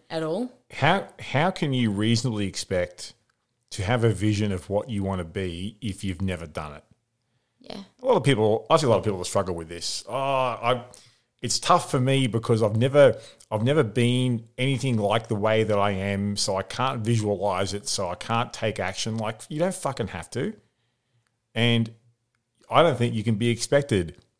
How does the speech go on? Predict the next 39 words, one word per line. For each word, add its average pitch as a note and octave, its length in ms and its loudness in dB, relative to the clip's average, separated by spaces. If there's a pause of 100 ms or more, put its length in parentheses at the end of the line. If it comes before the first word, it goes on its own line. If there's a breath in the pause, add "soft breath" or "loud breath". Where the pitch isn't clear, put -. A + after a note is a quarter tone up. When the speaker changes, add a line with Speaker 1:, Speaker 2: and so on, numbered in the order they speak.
(180)
Speaker 2:
to A#2 80 -4
visualize F2 640 0
it D#2+ 100 -14 (320)
because B2+ 260 0
it's A2 100 -2
just D#3 160 -4
a A#2+ 40 0
guess. F#2+ 580 -2 (600)
And G2+ 80 -4
whatever D3+ 220 2
your B2 240 2
guess A2+ 300 0
is, G2 380 -4
it's G#2+ 120 -2
gonna D3 140 0
be C3 60 0
something G#2 280 2
different G2+ 300 0
anyway. E2+ 380 -4 (1040)
'Cause F#2 160 -8
whatever B2 220 2
you B2+ 240 0
think's C#3 280 0
gonna G#2 200 -2
happen F2 340 -4
along F#2+ 260 0
the F2 80 -4
way, A#2 380 0 (140)
fucking F#2+ 400 -10
forget E2 400 -8
it. - 140 -14 (840)
It's G#2+ 100 -4
gonna A#2 160 2
go G2 380 2 (340)
five - 360 2
hundred G#2 220 2
thousand F2+ 340 2
different - 280 -8 (160)
ways. - 240 -10